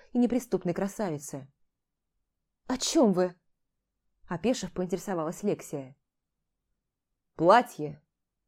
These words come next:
настойчиво повторил Танир. "Завтра прием.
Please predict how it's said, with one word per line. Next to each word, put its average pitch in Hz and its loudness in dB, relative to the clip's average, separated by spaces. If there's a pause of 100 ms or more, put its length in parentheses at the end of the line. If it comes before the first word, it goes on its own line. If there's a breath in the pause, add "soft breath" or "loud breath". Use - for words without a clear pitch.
(440)
настойчиво 175 0
повторил 160 -2
Танир. 170 -4 (800)
"Завтра 220 6
прием. 180 2